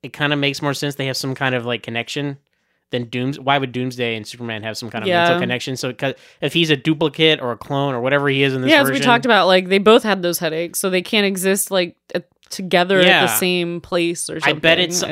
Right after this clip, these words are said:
Speaker 1: I
Speaker 2: don't
Speaker 1: think
Speaker 2: know.
Speaker 1: he's from, he must be from an alternate universe, which is what all the other
Speaker 2: I don't
Speaker 1: villains have
Speaker 2: know.
Speaker 1: been. I, I don't,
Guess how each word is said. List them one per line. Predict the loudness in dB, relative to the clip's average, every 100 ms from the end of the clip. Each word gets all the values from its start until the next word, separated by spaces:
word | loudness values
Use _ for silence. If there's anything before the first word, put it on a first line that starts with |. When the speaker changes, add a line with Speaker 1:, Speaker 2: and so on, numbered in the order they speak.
| -2
Speaker 1:
I |
Speaker 2:
don't | 0
Speaker 1:
think | -2
Speaker 2:
know. | -2
Speaker 1:
he's | -4
from, | -2 -4 -2 -6 -6
he | -4
must | -4 -6 -10
be |
from | -8 -4
an | 0
alternate | 0 -2 -6 -4
universe, | -4 -4 -6 -8
which | -8
is | -8 -10
what | -14 -10 -10 -8
all | -6
the | -6
other | -6
Speaker 2:
I | -6
don't |
Speaker 1:
villains | -6 -6 -6
have | -8
Speaker 2:
know. | -8
Speaker 1:
been. | -8 -8
I, | -8 -6
I |
don't, | -6